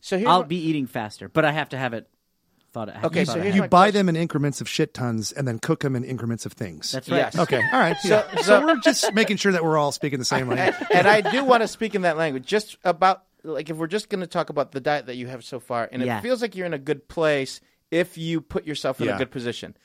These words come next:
Speaker 2: Yeah.
Speaker 1: So before we even get into the paleo, just for you cooking for yourself. So you buy a shit ton of things and you put it in the freezer.
Speaker 2: Yeah.
Speaker 1: And then you, you eat things by things.
Speaker 2: That's, we're, yeah.
Speaker 1: Right?
Speaker 2: Now I get
Speaker 1: So,
Speaker 2: you.
Speaker 1: so, um,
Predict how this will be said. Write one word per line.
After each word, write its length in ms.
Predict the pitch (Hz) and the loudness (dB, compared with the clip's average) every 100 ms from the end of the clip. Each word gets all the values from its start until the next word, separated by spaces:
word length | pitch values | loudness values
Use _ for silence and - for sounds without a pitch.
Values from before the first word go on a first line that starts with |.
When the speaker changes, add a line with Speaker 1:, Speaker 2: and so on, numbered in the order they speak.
| - | -2
Speaker 2:
Yeah. 160 | 139 | 0
Speaker 1:
So 460 | 123 - 196 160 151 _ - - | 0 2 4 4 0 _ -20 -10
before 300 | 151 147 214 | -8 -4 -4
we 80 | 208 | -4
even 160 | 196 185 | -8 -6
get 160 | 160 | -8
into 140 | 156 - | -8 -12
the 100 | 143 | -8
paleo, 340 | 151 139 127 | -4 -2 -4
just 220 | 147 160 | -8 -14
for 160 | - 160 | -12 -10
you 200 | 147 143 | -8 -10
cooking 300 | - 139 139 | -10 -16 -16
for 140 | 131 | -16
yourself. 320 | 110 - 85 _ _ _ _ _ - _ _ _ _ | -12 -12 -14 _ _ _ _ _ -20 _ _ _ _
So 160 | - 165 | -10 -6
you 60 | 165 | 2
buy 160 | 185 | 2
a 40 | 196 | 2
shit 280 | - 220 _ _ | -4 -10 _ _
ton 180 | - 196 | -6 -4
of 120 | 180 | -6
things 300 | - 156 156 | -6 -6 -6
and 80 | 143 | -10
you 60 | 135 | -12
put 140 | 151 | -8
it 60 | 135 | -8
in 60 | |
the 60 | 123 | -8
freezer. 480 | - 113 110 120 123 | -10 -12 -10 -12 -8
Speaker 2:
Yeah. 200 | 135 127 104 | -2 -2 -2
Speaker 1:
And 160 | 131 | -6
then 120 | 143 143 | -4 -4
you, 220 | 143 135 | -4 -6
you 200 | 131 135 165 | -8 -6 -6
eat 200 | 165 - | -8 -4
things 260 | 156 143 - | -4 -4 -4
by 160 | 127 | -6
things. 480 | - 101 - - _ _ - | -4 -10 -12 -20 _ _ -8
Speaker 2:
That's, 240 | 127 - 110 | -8 -8 -12
we're, 240 | 120 131 | -4 -4
yeah. 200 | 131 147 | -2 0
Speaker 1:
Right? 300 | 127 131 175 120 | 2 2 0 -2
Speaker 2:
Now 160 | 131 | -2
I 60 | 143 | -2
get 80 | 123 | 2
Speaker 1:
So, 200 | 185 151 | 4 4
Speaker 2:
you. 60 | - _ _ _ | 0 _ _ _
Speaker 1:
so, 440 | - - 202 175 - _ _ _ - | -14 0 2 2 -4 _ _ _ 0
um, 300 | 143 135 | 0 0